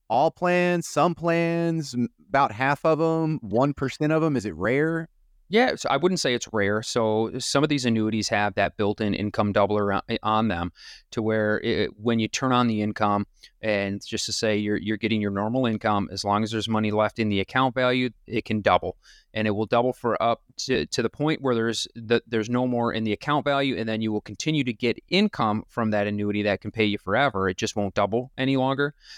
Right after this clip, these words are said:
Speaker 2: So some folks, what they'll do is they'll put monies in there and just earmark it for, you know, the future. So in the event they're unable to do two of the six acts of daily living, they will go ahead and turn that on and then get that income to double for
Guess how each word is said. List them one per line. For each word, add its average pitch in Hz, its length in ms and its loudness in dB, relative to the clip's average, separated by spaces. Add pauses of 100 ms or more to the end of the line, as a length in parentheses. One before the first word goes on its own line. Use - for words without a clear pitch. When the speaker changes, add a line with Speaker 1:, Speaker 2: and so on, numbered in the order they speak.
(120)
Speaker 2:
So - 140 -4
some 226 240 2
folks, 175 260 0
what 143 120 -2
they'll 127 100 2
do 120 180 2
is 117 80 0
they'll 120 100 0
put - 220 -4
monies 123 380 0 (100)
in 120 220 -2
there 113 200 0
and 110 80 -2
just 107 160 -8 (100)
earmark 117 500 2
it 98 120 -2
for, 104 440 0 (280)
you 104 160 0
know, 98 140 2
the 95 140 -6
future. 113 460 -2 (260)
So 101 280 2
in 127 180 0
the 139 140 4
event 113 480 0
they're 104 160 -2
unable 113 400 0
to 107 80 -6
do 107 100 0
two - 160 -4
of 113 60 4
the 107 80 0
six - 200 -2
acts 107 220 0
of 101 60 -6
daily 90 280 0
living, 139 480 0 (120)
they 98 100 -2
will 95 80 2
go 98 160 0
ahead 98 160 2
and 98 100 -6
turn 92 220 -2
that 87 160 -2
on 120 400 0
and 107 160 -4
then 95 140 0
get 98 240 -2 (320)
that 92 320 2
income 101 400 0
to - 100 -8
double 90 320 2
for 92 320 0